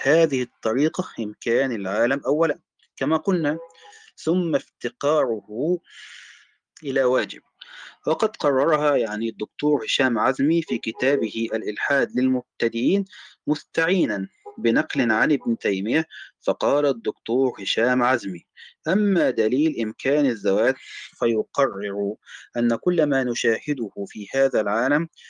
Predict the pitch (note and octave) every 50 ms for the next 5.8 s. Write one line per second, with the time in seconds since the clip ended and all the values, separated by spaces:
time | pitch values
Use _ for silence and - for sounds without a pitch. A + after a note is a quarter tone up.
0 | - _ _ - A2 G#2+ G#2 A2+ C3 D3 C#3+ C3+ A#2+ - A2 G2 F#2 G#2+ C3+ -
1 | _ - - C#3+ D3 D#3+ F3 E3 D3 - _ - - - - - A2+ G#2+ A2 A2
2 | A2+ C3+ D3+ D#3 D3 C#3+ B2+ - D3 E3 E3+ - _ _ - A2 B2 C#3+ C#3+ C3
3 | G#2+ G#2 G2+ F#2 F#2+ F#2 F2 - _ _ - - - - - _ - - B2 A2+
4 | B2+ C3+ - - F3+ F#3+ F3+ D#3+ D3+ C3+ B2 G#2+ E2+ G#2 G#2 G2+ G2+ - _ -
5 | C#3+ C#3+ C3 A#2+ G#2+ G2+ F#2 F2+ F#2 F#2+ A2 B2 C3+ D3 D#3+ F3+